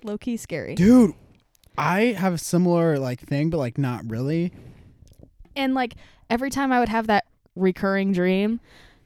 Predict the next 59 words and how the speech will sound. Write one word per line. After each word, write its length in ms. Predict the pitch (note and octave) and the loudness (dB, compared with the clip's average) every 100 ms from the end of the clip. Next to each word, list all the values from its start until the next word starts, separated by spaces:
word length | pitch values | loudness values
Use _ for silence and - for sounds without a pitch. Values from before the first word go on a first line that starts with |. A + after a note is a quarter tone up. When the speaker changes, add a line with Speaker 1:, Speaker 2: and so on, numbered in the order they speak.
| _ _ - - | _ _ -20 -10
Speaker 1:
that 160 | E3+ | -6
was 140 | E3+ F3+ | -4 -4
in 120 | F3+ | -4
quotes 320 | F3+ D#3+ - - | -4 -4 -6 -10
if 160 | E3+ | -8
you 80 | D#3+ | -6
couldn't 200 | - F3 | -6 -6
hear 140 | E3+ | -4
that 140 | E3+ - | -4 -6
in 60 | |
my 100 | E3 | -8
voice, 240 | D#3+ E3 - - | -8 -10 -10 0
but 200 | F#3+ F3 _ _ _ _ - - | 2 2 _ _ _ _ -20 -10
I 140 | G3+ | -4
would 180 | F#3+ F#3+ | -2 -2
wake 280 | F3 F#3+ - | 2 0 0
up 160 | G3+ G#3+ | -4 -4
and 100 | F#3 | -2
go 120 | F3+ | -2
to 40 | |
the 100 | E3+ | -2
bathroom, 580 | E3 D#3 F3+ F#3+ D3 - | -4 -4 -4 -4 -6 -6
and 180 | - F#3 | -2 0
then 200 | F3+ F3 _ _ | 0 -2 _ _
I 80 | F3 | -6
would 100 | F3+ | -4
fall 220 | - F#3 | 0 0
asleep 320 | F#3 - F#3 - | 0 -2 -4 -4
while 140 | E3 | -4
I 80 | D#3+ | -2
was 120 | D#3 E3 | -4 -4
on 100 | D#3+ | -4
the 60 | |
toilet, 440 | - E3+ D#3+ D3 - | -4 -4 -2 -2 -4
and 160 | D#3+ D#3+ | -8 -6
then, 120 | D3+ - - - | -8 -12 -18 -8
like, 200 | E3+ C#3+ | -4 -2
it 80 | E3 | -4
would 180 | E3 - - | -4 -8 -16
keep 220 | - F3 | -8 -8
going, 300 | - D3 C#3+ | -6 -6 -6
and 80 | C3+ | -8
I'm 60 | C#3+ | -10
like, 220 | C#3 - | -14 -20
"Yo, 60 | - | -20
what 260 | - - | -10 -6
the 60 | - - | -6 -8
fuck?" 480 | - - - - - _ _ - | -16 -16 -16 -18 -20 _ _ -14
Scary 480 | - - A#3+ A3+ | -10 -2 0 0
ass 180 | G3 F#3 | -2 -4
shit. 300 | - G3+ F#3 - | -4 -2 -2 -2
Speaker 2:
Hell 320 | D#3 F3 F#3 | 0 2 4
nah. 200 | E3 C3 | 2 0
Speaker 1:
Not 180 | A3 G3+ | 0 0
even 100 | G3 F#3+ | 0 -4
gonna 140 | F3+ | -4
lie. 300 | F3 D#3+ A#2 - | -2 -4 -4 0
Speaker 2:
Hell 480 | G#3 A3 G3 D3 C3 | 4 4 4 0 -6
nah. 360 | A#2+ G2 D2 | -8 -12 -16